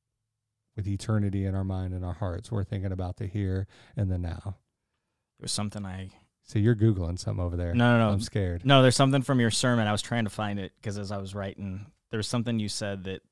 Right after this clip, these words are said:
Speaker 2: stood out to me, and I wanted to quote it verbatim.
Speaker 1: Verbatim.
Speaker 2: And this is what happens when you don't write it down.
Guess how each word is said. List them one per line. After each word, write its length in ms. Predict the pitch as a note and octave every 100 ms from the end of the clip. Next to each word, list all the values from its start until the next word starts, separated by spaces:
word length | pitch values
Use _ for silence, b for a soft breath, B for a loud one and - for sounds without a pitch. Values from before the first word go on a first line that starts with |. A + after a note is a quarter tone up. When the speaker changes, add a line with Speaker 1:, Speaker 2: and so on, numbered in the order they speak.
| _
Speaker 2:
stood 580 | - - - _ - G#2+
out 180 | G2+ -
to 60 |
me, 60 | G#2
and 60 | G2
I 40 |
wanted 260 | F#2+ G2 F#2+
to 60 | G2
quote 320 | - G#2+ F#2
it 140 | F2 - _ _ _ _ _ _
verbatim. 600 | G#2 G2+ G2+ G2 F#2+ F2+ F2+ _ -
Speaker 1:
Verbatim. 680 | F#2 G2+ F#2+ F2+ F2 F#2 - _ _ _ _ _ _ _ _ -
Speaker 2:
And 80 | A2
this 80 |
is 60 | A2+
what 80 | A2
happens 240 | A#2 G2+
when 60 | G2
you 60 | F#2+
don't 160 | F#2+
write 200 | G2+ F#2+
it 120 | F#2
down. 340 | G2 F#2 F2+